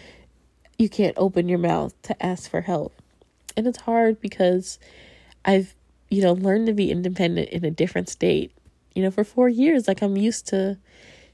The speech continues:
figuring it out, but also have my family close by. But now, <sighs> I don't know, there's more, there's more layers to it. Like, having to set boundaries and, like,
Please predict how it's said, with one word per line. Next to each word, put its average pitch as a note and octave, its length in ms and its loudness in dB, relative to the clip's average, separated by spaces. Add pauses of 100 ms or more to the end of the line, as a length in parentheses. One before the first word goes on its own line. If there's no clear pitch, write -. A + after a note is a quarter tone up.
(120)
figuring A3 500 2
it G#3 120 4
out, G#3 240 2
but - 120 -4
also F#3+ 320 -2
have G3 200 0
my F#3 120 -2
family F#3 360 -4
close G3 320 -8
by. F#3 400 -2
But - 180 -4
now, F#3 640 -2
<sighs> - 1700 -20
I - 1800 -6
don't E4+ 160 2
know, F#4 120 4
there's D#4+ 220 2
more, D#4 480 0 (380)
there's B3+ 220 2
more C#4 300 2
layers A#3 480 0
to - 280 -8
it. - 160 -8 (380)
Like, - 440 -10 (880)
having B3 320 2
to A3+ 80 2
set - 260 0
boundaries F3+ 680 2
and, F3+ 160 -6
like, - 320 -8